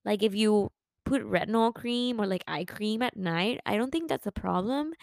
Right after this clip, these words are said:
But I do think it's a problem when you have, for instance, face filters because of Botox.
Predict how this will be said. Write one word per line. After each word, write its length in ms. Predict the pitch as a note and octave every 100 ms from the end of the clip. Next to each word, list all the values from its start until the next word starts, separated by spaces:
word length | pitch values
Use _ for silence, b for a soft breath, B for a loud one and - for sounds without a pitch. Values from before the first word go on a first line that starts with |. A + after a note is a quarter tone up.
| B B B
But 80 | -
I 100 | C#4
do 200 | C4 F#4+ A4
think 200 | G#4+ F4+
it's 180 | D4 -
a 60 |
problem 540 | C4 B3+ G#3+ A#3 C4 B3+
when 180 | A3+
you 120 | G3+ G3+
have, 280 | A3 A#3+ A#3 -
for 180 | - G#3+
instance, 380 | G3+ - F#3+ -
face 320 | - B3+ C4
filters 640 | G#3 F#3+ E3 F3 E3+ - -
because 260 | G3 F#3
of 80 | F3+
Botox. 720 | E3 G3 A#3+ F#3 F3 - -